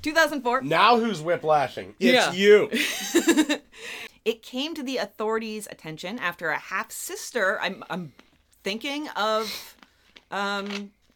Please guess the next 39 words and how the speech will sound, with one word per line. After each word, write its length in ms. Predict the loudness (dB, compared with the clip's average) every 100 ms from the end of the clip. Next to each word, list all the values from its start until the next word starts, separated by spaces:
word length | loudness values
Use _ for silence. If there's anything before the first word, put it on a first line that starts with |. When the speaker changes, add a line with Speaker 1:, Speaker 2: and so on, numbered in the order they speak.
| -6
Speaker 1:
Elmo, 300 | -4 -2 -4
but 100 | -4
it 80 | -4
wasn't 220 | -6 -8
clear, 400 | -10 -8 -8 -12
Speaker 2:
Mm-hmm. 540 | -18 -18 -18 _ -12 -6
Speaker 1:
um, 460 | -4 -4 -6 -12 _ _ _ _ -20 _ _ -12
had 160 | -10 -6
been 120 | -8
trying 280 | -4 -4 -2
to 60 |
bring 180 | -6 -6
this 140 | -8 -10
to 100 | -6
light 280 | -4 -4
for 120 | -6 -12
years, 560 | -10 -6 -4 -6 -12 _ _ _ _
that 240 | -6 -6 _ -14
Norma 380 | -10 -6 -2 -2
was 640 | -2 -6 -6 -6 -12 -16 _ _ -14
Elmo 280 | -10 -8
Noakes' 340 | -8 -8 -10 -10
stepdaughter. 640 | -4 -4 -4 -8 -8 -12 -14
She 180 | -10 -8
had 120 | -6
been 180 | -6 -8
called 460 | -2 2 2 0 -4
Norma 360 | -8 -6 -6 -6
Noakes 500 | -8 -16 -20 -20 -20 _ _
in, 360 | -10 -8 -8 -10
i-, 200 | -12 -14 -14
you 80 | -10
know, 120 | -8
on 100 | -8
her 80 | -8
death 180 | -10
certificate 400 | -12 -16 -14 -12
and 80 | -12
everything. 480 | -12 -14 -14 -14 -14